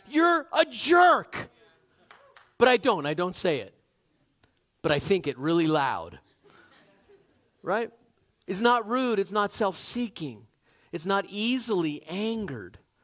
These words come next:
I, I feel like you're talking about a marriage relationship here, don't, don't you?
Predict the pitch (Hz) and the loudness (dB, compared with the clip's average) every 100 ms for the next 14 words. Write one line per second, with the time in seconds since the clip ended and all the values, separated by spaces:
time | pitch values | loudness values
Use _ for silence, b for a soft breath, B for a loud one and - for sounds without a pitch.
0 | b b - 214 - 196 - - 226 - | b b -4 0 2 2 2 2 2 0
1 | 185 220 226 220 185 175 165 185 359 453 | -2 -2 0 0 2 2 2 0 2 2
2 | 214 147 170 143 143 147 131 139 120 127 | 0 -2 -2 -2 -4 -8 -6 -6 -4 -4
3 | 120 151 139 180 - 247 | -4 -6 -4 -4 -6 -10